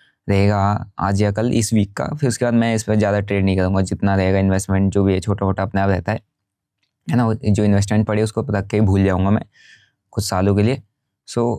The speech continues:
मैं प्रॉपरली यहाँ पर धन पे ही शिफ्ट हो रहा हूँ और इसी पे ही अपन काम करेंगे, ठीक है। और क्योंकि फीचर्स हैं ना यार, फीचर एक से बढ़कर एक फीचर यहाँ पे इंट्रोड्यूस कर रहे हैं। मैं एक, एक in detail वीडियो आप लोगों के लिए बना दूंगा, तो जो लोग आप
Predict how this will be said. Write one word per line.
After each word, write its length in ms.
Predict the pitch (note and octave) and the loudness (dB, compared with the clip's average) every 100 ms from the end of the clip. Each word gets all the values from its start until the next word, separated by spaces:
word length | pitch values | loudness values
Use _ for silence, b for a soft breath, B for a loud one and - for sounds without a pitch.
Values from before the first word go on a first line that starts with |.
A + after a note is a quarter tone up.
| - | -2
मैं 160 | A#2+ B2 | -2 -2
प्रॉपरली 500 | B2+ A#2 - A#2+ B2 | -2 -2 -2 -4 -2
यहाँ 140 | A#2 A#2 | -2 0
पर 120 | A#2 | 0
धन 220 | G#2 G#2 | 2 2
पे 140 | A2 G#2 | 2 0
ही 260 | A2+ C3 | 2 2
शिफ्ट 320 | - A#2 - | 0 -4 -2
हो 100 | G#2+ | 0
रहा 100 | G2 | 2
हूँ 140 | G#2 - _ | 0 -6 _
और 240 | F#2+ G2 G2+ | -2 0 2
इसी 240 | G2 A2+ A2 | 2 0 0
पे 100 | G#2+ | 0
ही 140 | A2 | 0
अपन 240 | G#2+ G#2+ | 0 0
काम 280 | G#2 G2 G2+ | 0 0 0
करेंगे, 340 | G2+ F#2+ G#2 - _ _ _ _ b _ _ _ - | 2 0 0 -2 _ _ _ _ b _ _ _ -2
ठीक 160 | B2+ | 0
है। 160 | G2 G2+ - | 0 -2 -2
और 320 | G2 F#2+ - - - | 0 -2 -4 -10 -6
क्योंकि 420 | B2 D3 D3+ - - | -2 2 0 -2 -4
फीचर्स 460 | D3 C#3 D#3+ B2 G#2 | 0 0 0 0 0
हैं 60 | |
ना 80 | F#2+ | 0
यार, 220 | G#2+ F#2 | 0 -2
फीचर 420 | F#2+ B2 A#2+ C#3+ B2+ | -2 0 0 0 -2
एक 340 | - B2 B2+ | -2 -2 -2
से 100 | C#3+ | -2
बढ़कर 280 | A2+ A#2 A#2+ | 0 0 0
एक 140 | A#2+ | -2
फीचर 300 | - A2 A#2 | -2 -2 0
यहाँ 160 | A2 G2+ | 0 0
पे 200 | G#2+ G#2 F2 b b | 0 -2 -2 b b
इंट्रोड्यूस 460 | G#2+ G#2 G#2 G#2+ G2+ | 0 2 2 2 0
कर 100 | G#2 | 0
रहे 140 | F#2+ | 2
हैं। 80 | F#2 | 2
मैं 180 | G2+ A#2+ | 2 0
एक, 160 | A#2+ - | -2 -2
एक 100 | C3 | -2
in 240 | C3 C#3 | 0 2
detail 280 | B2+ B2+ C3 | 2 2 2
वीडियो 220 | A#2+ A2 | 2 0
आप 120 | G#2 | 0
लोगों 180 | A2 G#2+ | 0 2
के 40 | G#2+ | 2
लिए 100 | G2+ | 2
बना 180 | F#2+ F#2 | 2 0
दूंगा, 200 | G2+ - | -2 -2
तो 120 | A#2+ | 0
जो 120 | B2 | 2
लोग 200 | B2 A#2 | 0 0
आप 140 | G#2+ | -4